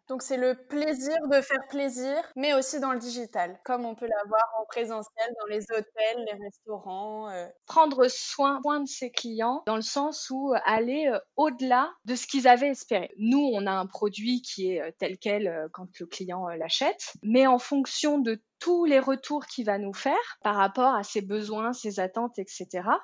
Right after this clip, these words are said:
Speaker 2: on va développer des nouvelles fonctionnalités qui sont souvent au-delà de ce qu'ils avaient imaginé. Et en fait, on se retrouve à sortir une fonctionnalité où ils nous disent, «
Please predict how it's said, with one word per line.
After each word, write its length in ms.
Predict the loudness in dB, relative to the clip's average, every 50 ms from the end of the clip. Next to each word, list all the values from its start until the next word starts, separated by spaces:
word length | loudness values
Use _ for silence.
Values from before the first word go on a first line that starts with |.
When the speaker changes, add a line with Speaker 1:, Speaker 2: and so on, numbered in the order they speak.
| -2 -2
Speaker 2:
on 180 | 0 0 0 0
va 380 | 2 4 4 6 4 4 2 0
développer 640 | 2 2 2 2 2 2 0 0 0 0 -2 -2 0
des 120 | 0 0
nouvelles 320 | 0 0 0 0 -2 -2 -2
fonctionnalités 840 | -4 -6 -6 -4 -2 -2 -2 -2 -2 -4 -6 -8 -8 -6 -4 -4 -4 -6 -8 _ _ _ _ _
qui 140 | -8 -6 -6
sont 480 | -6 -4 -2 -2 -2 -2 -2 -4 -8 -10
souvent 680 | -14 -12 -10 -8 -6 -6 -2 0 0 0 0 -2 -6 _ _
au-delà 480 | 0 2 2 2 2 6 8 8 8 6
de 100 | 4 0
ce 120 | -4 -6
qu'ils 180 | -6 -4 0 2
avaient 220 | 2 2 0 -2
imaginé. 500 | -2 -2 -2 -2 -2 -4 -4 -6 -6 -8 _ _ _ _ _ _ _ _
Et 140 | 0 0 0
en 80 | 0 2
fait, 260 | 2 2 2 2 0
on 80 | -4 -8
se 160 | -6 -8 -8
retrouve 320 | -8 -8 -6 -6 -2 0
à 80 | 0 0
sortir 460 | -2 -4 -8 -8 -6 -6 -4 -2 -2
une 100 | -2 -4
fonctionnalité 800 | -4 -6 -8 -6 -6 -4 -4 -2 -2 -2 -4 -4 -4 -2 -2 0
où 80 | 0 0
ils 140 | -2 -2
nous 100 | -4 -4
disent, « 420 | -4 -2 -2 -2 0 0 0 0